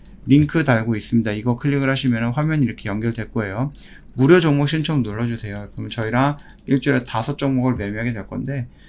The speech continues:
혹시나 뭐 수익이 잘 안 난다 하시는 분, 내가 매매는 되게 열심히 하고 있는데, 그래서 사고 팔고 계속 하고 있는데 원금이 안 늘어나고 있다라 하시는 분들은 저희 무료 종목 신청 눌러주세요. 저희랑 일주일에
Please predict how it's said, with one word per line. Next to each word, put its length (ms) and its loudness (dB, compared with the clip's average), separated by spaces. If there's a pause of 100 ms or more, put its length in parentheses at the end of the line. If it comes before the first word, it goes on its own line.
(260)
혹시나 600 4 (460)
뭐 160 2
수익이 440 8
잘 180 2
안 200 6
난다 240 4
하시는 340 2
분, 160 -6 (420)
내가 200 4
매매는 480 6
되게 200 4
열심히 420 0
하고 220 0
있는데, 480 -2 (280)
그래서 240 2
사고 320 4
팔고 360 0
계속 340 0
하고 200 2
있는데 460 -2 (240)
원금이 440 8
안 220 6
늘어나고 440 4
있다라 420 0
하시는 340 4
분들은 400 0 (200)
저희 200 0
무료 260 6
종목 280 0
신청 320 2
눌러주세요. 680 -6 (380)
저희랑 360 8
일주일에 520 4